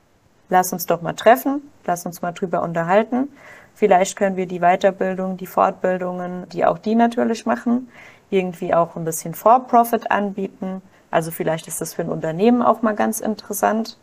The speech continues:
ja, weil grad jetzt, ich sag mal, aus dem Bereich Selbsthilfe zum Beispiel, Unternehmen sollten ja auch Leute beschäftigen können oder das auch bereits tun, die bestimmte Problematiken haben, für die es eben toll wäre, wenn man da mal so eine Weiterbildung machen würde.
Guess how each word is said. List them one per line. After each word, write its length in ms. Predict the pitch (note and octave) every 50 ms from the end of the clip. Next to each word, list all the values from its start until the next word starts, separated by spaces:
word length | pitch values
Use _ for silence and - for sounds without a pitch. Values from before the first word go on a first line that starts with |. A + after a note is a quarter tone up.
| _ -
ja, 200 | F#3+ F#3+ G#3 F#3+
weil 180 | F#3+ F#3+ F#3
grad 320 | F#3 - - F#3 G3 F#3+ -
jetzt, 180 | G3+ G3+ -
ich 100 | G3 -
sag 220 | - G3 F#3+ F#3+ -
mal, 140 | F#3+ F#3+ F#3+
aus 160 | F3+ - -
dem 100 | F#3 F3
Bereich 260 | F3 E3 D#3+ D#3+ D#3+
Selbsthilfe 600 | - G3 G3 G#3 G#3+ - - A#3 A3+ G#3+ - A3
zum 180 | - - G#3+ G#3
Beispiel, 540 | G#3 G3+ G3+ G3 - - G#3+ G#3+ G#3+ G#3+ - _ _ -
Unternehmen 880 | G3+ G3 F#3 G3 F#3 F#3 F#3 F#3 F#3+ G3 G3 G3+ G3 G3 G3 G3 - - - - _ -
sollten 800 | - - - F#3 F#3+ G3+ G3+ - G#3 G3+ G3 G3 G3 G3+ G3+ G3 - - _ _ _ _ -
ja 260 | G3 F#3+ - - -
auch 280 | B3 A3 - - - - _ _ _ _ _ _ _ F#3+
Leute 320 | F#3+ F#3 F#3+ F#3+ - E3+
beschäftigen 800 | - F3+ - G3 F#3 F#3 - - G3+ F#3+ F#3 F#3 F3+ F3+ F3+ E3+ _ -
können 560 | - G3 G3 G#3 G#3+ G#3+ G#3+ A3 A3 A#3 - _ _ _
oder 300 | - F3 E3 E3+ E3+ E3+
das 220 | - - - - -
auch 160 | - E3+ -
bereits 420 | - F3+ E3+ D#3+ - - - -
tun, 420 | - - G#3 G#3+ A3 A3 A3+ A#3 - - - - - - _ _ -
die 80 | G3
bestimmte 840 | F3+ E3+ F#3 - - G3 G3 G3 F#3+ G3 F#3+ F#3 F#3 F#3 F#3 F#3+ - -
Problematiken 800 | - G3 F3+ - F3+ F3 F3 E3+ F3 F3+ G#3+ G3+ G3+ F#3+ F#3 E3+
haben, 300 | F3 F#3 G3 G#3+ A3 A3+ - _ _ _ _ _ _ _
für 140 | - - G3+
die 120 | F3 G3 G3+
es 140 | G3 -
eben 200 | G3 G3 F#3 F3
toll 300 | E3+ - - A3 A#3+ A#3+ G#3
wäre, 140 | G3 F#3 F3
wenn 120 | F3 F3
man 120 | F3 F3
da 140 | E3+ E3+ E3+
mal 140 | E3+ E3+ E3+
so 80 | E3+ F3
eine 100 | E3+ E3+
Weiterbildung 560 | F3 F#3 F3+ G#3 G3 - F3 E3+ D#3+ E3 E3
machen 320 | D#3+ D#3+ D#3 - E3+ D#3
würde. 260 | D3+ D3+ D3 D3 D3+